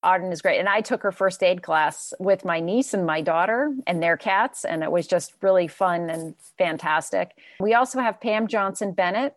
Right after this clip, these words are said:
who's very well-known cat behaviorist. We have Tabitha Kucera as well as Rachel Geller. So we have four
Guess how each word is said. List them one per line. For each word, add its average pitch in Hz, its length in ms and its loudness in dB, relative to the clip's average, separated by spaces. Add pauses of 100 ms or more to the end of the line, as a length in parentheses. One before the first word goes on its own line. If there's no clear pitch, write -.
who's 175 400 -2 (180)
very 180 440 2
well-known 170 800 0 (140)
cat 175 260 -2
behaviorist. 180 760 0 (440)
We 185 140 0
have 175 260 2
Tabitha 185 500 -2
Kucera 220 800 2
as 175 180 -2
well 180 300 2
as 175 160 -2
Rachel 170 400 -2
Geller. 220 540 0
So 170 260 2
we 165 120 0
have 160 100 -6
four 196 520 2